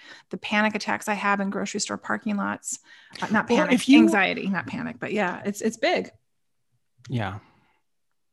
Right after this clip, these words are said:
Speaker 1: Go ahead.
Speaker 2: Like, it's like, it's like being told by the government agency, which we are, which is wear a seatbelt when you get into a car because you're gonna save your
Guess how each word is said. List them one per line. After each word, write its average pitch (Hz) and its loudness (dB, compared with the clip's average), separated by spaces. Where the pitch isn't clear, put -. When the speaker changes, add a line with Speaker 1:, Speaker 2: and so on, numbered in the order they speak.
Speaker 1:
Go 220 -6
ahead. 202 -4
Speaker 2:
Like, 277 4
it's 277 0
like, 262 0
it's 208 2
like 247 2
being 254 6
told 202 2
by 165 6
the 143 2
government 113 2
agency, 110 -2
which 143 2
we 120 4
are, 107 -2
which 131 4
is 113 2
wear 160 6
a 226 6
seatbelt 185 4
when 139 8
you 127 10
get 120 2
into 110 -2
a - -2
car - -4
because 139 4
you're 147 6
gonna 139 4
save 123 0
your 110 -2